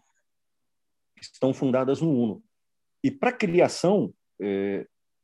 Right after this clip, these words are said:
vocês podem perceber, quando o espírito contempla o uno, contempla o uno, ele contempla o pensado.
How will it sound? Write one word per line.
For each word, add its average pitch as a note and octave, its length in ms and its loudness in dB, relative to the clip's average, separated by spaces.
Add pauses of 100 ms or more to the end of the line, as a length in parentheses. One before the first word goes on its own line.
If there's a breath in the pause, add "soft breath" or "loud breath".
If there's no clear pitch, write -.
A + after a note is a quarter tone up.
(1300)
vocês - 380 -8
podem A#2 240 0
perceber, A#2+ 540 0
quando G#3 280 4
o G3 120 6
espírito C#3 520 2
contempla E3 640 0
o C3+ 280 2
uno, A#2 220 -2 (880)
contempla D#3 540 0
o C3 260 2
uno, C3 200 0
ele E3 240 -2
contempla F3 520 -2
o F3+ 80 0
pensado. D3 680 0